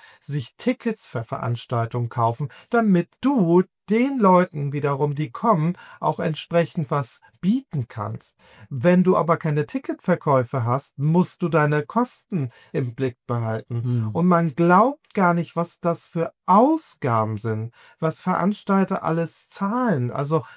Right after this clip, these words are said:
Speaker 1: was das für Nebenkosten sind. Du musst versichert sein.
Speaker 2: Hm.
Speaker 1: Ähm, du hast, äh, Mietkosten, du hast Werbekosten, du brauchst Deko, du brauchst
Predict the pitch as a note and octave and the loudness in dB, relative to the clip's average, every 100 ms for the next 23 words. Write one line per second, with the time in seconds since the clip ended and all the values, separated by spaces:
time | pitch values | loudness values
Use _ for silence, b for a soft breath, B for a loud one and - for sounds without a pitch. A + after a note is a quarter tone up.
0 | B F3 D#3 - E3+ - D#3+ D3+ D#3 G3+ | B -2 -2 -4 -4 -2 -2 0 2 2
1 | A3+ G3 - D3+ B2+ - C3 A#2+ B2 B2 | 2 -2 -2 -4 -4 -8 -6 -4 -4 -4
2 | D3+ E3+ - - G3+ F#3+ A#3+ - C#3 A#2+ | -4 -4 -6 -4 -2 0 0 0 -2 -2
3 | - B2 A#2 - B C3 A#2+ D3 D3 C#3+ | -4 -4 -4 -6 B -2 0 0 0 0
4 | B2+ E3+ E3 F3 E3 - - E3 D#3+ D#3 | 0 0 2 2 2 -2 -6 0 2 2
5 | D#3 F3+ A3+ C4+ - - C3 B2 - - | 2 2 2 0 -4 -4 -2 -2 -8 -8
6 | B2+ B2+ D3 D3 D#3 D#3 - D#3 C3 E3+ | -6 -4 -4 -2 -2 -2 -6 -4 2 4
7 | A3+ G3+ D3 - B2 A#2 - - B2 A#2+ | 4 2 -4 0 -2 -2 -8 -6 -4 -4
8 | B B B D#3 B2 D#3+ D#3 D#3 - F3 | B B B -8 2 4 6 4 -4 -8
9 | C3+ E3+ A#3 A#3+ - B3 A#3+ G3+ D#3 D#3 | 2 6 6 2 -2 2 2 2 0 4
10 | E3 D#3+ - | 4 4 -2